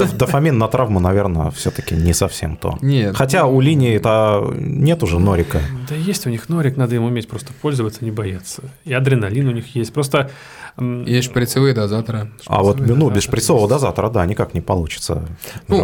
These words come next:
Speaker 1: работать.
Speaker 2: в принципе, получится. Так это та же лабуда, как, э, с дофамином. Э, в баночку налил, и вот сидишь, как дурак, крутишь колесико без шприцевого дозатора.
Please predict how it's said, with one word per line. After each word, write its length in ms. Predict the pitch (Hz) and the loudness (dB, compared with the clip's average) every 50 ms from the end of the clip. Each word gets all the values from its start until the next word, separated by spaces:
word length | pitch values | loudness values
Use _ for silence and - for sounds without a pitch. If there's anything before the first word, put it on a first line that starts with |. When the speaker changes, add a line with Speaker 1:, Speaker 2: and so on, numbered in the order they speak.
| - 190 208 | 2 0 0
Speaker 1:
работать. 80 | 202 - | 0 0
Speaker 2:
в 20 | - | 0
принципе, 320 | - 165 226 226 226 214 | 0 0 0 0 0 -2
получится. 460 | 214 214 214 214 220 208 208 - 127 | 0 2 2 4 4 2 2 0 0
Так 160 | 131 131 135 | 0 0 0
это 340 | 214 247 285 311 302 302 - | 2 0 0 0 -4 -8 -10
та 160 | - - 277 | -6 -2 -2
же 140 | 233 160 160 | 2 2 4
лабуда, 420 | 151 160 160 170 190 156 135 117 107 | 4 4 4 4 4 4 2 2 2
как, 260 | 113 104 - - 110 | -2 -4 -4 -2 0
э, 200 | 113 110 107 107 | 2 2 2 2
с 40 | 107 | 0
дофамином. 600 | 113 110 - 131 135 117 104 101 101 101 101 104 | -2 0 0 2 2 2 2 0 0 -2 -2 0
Э, 300 | 104 104 104 104 104 104 | 0 0 2 2 2 2
в 100 | 104 107 | 0 0
баночку 360 | 113 135 151 156 147 135 - 143 | 0 0 0 0 -2 -2 -4 -2
налил, 560 | 147 151 156 185 214 226 226 220 220 220 - - - - | 0 0 0 2 2 4 4 2 2 -2 -6 -16 -16 -8
и 160 | - 160 208 | -2 0 2
вот 160 | 202 170 156 | 2 2 0
сидишь, 320 | - - 113 117 160 - - | 0 -2 -2 -2 -2 -2 0
как 120 | 151 127 | -2 -2
дурак, 280 | 113 107 107 151 156 - | 0 0 -2 -2 -2 -2
крутишь 220 | - 135 - - - | -6 -6 -6 -6 -2
колесико 440 | - 151 127 104 - - - - | -2 0 0 0 -2 -2 -6 -8
без 140 | 101 101 107 | -6 -6 -6
шприцевого 460 | - - 113 113 - 135 127 110 101 | -6 -6 -6 -4 0 0 0 0 0
дозатора. 500 | 101 107 110 110 107 98 98 - - - | 0 0 0 2 2 0 -2 -4 -10 -10